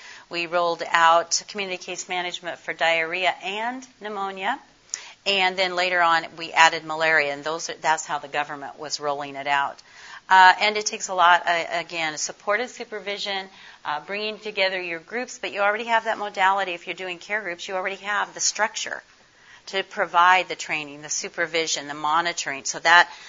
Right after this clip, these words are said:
care groups provides the structure, and then these are some of the content that you can use that are effective, evidence-based, proven, um, strategies to improve health of,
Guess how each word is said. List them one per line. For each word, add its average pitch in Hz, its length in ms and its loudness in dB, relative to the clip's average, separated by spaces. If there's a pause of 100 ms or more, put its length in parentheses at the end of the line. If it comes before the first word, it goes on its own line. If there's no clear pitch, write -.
(280)
care 294 160 4
groups 277 260 0
provides 208 400 2
the 190 80 -6
structure, 254 540 0
and 175 180 -2
then 170 140 -10
these 196 200 -6
are 202 40 -8
some 185 200 -8
of 160 60 -6
the 165 60 -6
content 170 460 -4
that 80 100 -14
you 156 120 -14
can 165 220 -16
use 156 560 -8
that 165 160 -4
are 156 120 0
effective, 202 800 -4
evidence-based, 170 920 -6
proven, 190 480 -6 (500)
um, 165 380 0
strategies 180 720 0
to - 80 -14
improve 165 300 -16
health 170 340 -2
of, 147 300 -8